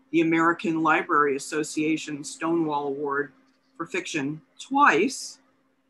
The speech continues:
Avery is the author of two novels, a memoir, and a book of poetry.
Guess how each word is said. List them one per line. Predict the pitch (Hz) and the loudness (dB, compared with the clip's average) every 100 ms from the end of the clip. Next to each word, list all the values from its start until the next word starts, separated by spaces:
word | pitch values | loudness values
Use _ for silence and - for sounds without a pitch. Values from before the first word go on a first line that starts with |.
| _ _ _ - | _ _ _ 4
Avery | 220 240 220 214 | 4 4 2 2
is | - 196 | 0 -2
the | 202 170 | -2 -2
author | 185 185 202 175 | 0 0 -2 -4
of | 170 - | -4 -6
two | 277 254 | -4 0
novels, | 208 175 170 190 226 247 - - _ 170 | 2 4 4 2 0 -2 -10 -14 _ -4
a | |
memoir, | 170 175 180 180 180 190 202 - - | 0 2 0 0 4 6 6 2 -4
and | 170 | -4
a | |
book | 160 160 - | -2 -6 -12
of | 165 | -8
poetry. | 214 202 - 135 101 | -2 -2 -4 -10 -10